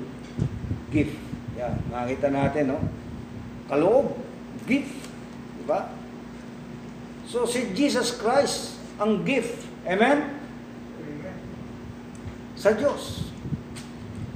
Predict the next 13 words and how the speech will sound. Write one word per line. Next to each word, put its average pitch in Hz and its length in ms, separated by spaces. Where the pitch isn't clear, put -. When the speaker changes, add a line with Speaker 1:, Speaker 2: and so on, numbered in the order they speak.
Speaker 1:
Diba? 160 460
Hinandog 190 540
niya 220 160
ang - 320
kanyang 180 240
sarili 202 400
sa 165 220
Diyos 190 420
at 156 160
siya 180 300
yung 143 180
gift 214 400
naman 165 400